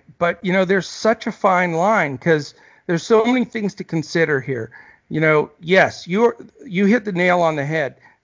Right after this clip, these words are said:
If I'm a coach and I'm approaching this and I only have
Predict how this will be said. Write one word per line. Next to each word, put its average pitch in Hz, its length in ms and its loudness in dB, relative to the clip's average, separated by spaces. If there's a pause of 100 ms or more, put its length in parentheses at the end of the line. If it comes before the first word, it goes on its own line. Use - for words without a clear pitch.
(300)
If 147 160 -8
I'm 254 280 0
a 254 40 -4
coach - 720 -6 (300)
and 143 160 -8
I'm 185 180 -4
approaching 175 640 -8
this 127 380 -12 (360)
and 143 80 -10
I 170 120 0
only 220 180 0
have 180 160 0